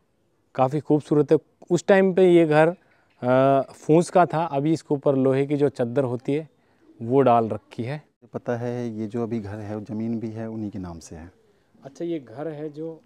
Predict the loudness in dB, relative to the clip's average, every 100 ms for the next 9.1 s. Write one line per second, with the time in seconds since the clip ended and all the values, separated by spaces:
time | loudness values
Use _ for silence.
0 | -12 -10 -8 -10 -12 -12 -12 -14 -14 -14
1 | -10 -10 -10 -14 -14 -14 -12 -10 -10 -12
2 | -14 -14 -14 -14 -14 -16 -18 -20 -20 -20
3 | -18 -10 -4 -4 -2 0 2 0 0 -6
4 | -10 _ _ _ -20 -20 _ _ -4 0
5 | 0 0 -2 -4 -4 -6 -6 -8 -10 -4
6 | -4 -2 -4 -6 -8 -8 -10 -16 _ -20
7 | -20 -20 -18 -10 -6 -6 -4 -4 -4 -4
8 | -2 -4 -4 -8 -6 -4 -4 -6 -8 -12